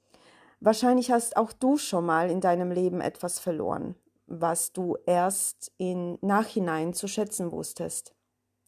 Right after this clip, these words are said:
Alleine die Situation in Lockdown-Phase,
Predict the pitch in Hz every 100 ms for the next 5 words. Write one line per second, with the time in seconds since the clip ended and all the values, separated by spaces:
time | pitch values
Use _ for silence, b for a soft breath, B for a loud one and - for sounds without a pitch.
0 | _ B B B B B 233 254 240 233
1 | 254 240 233 220 - 285 285 185 185 180
2 | - 208 220 240 - 180 - 175 87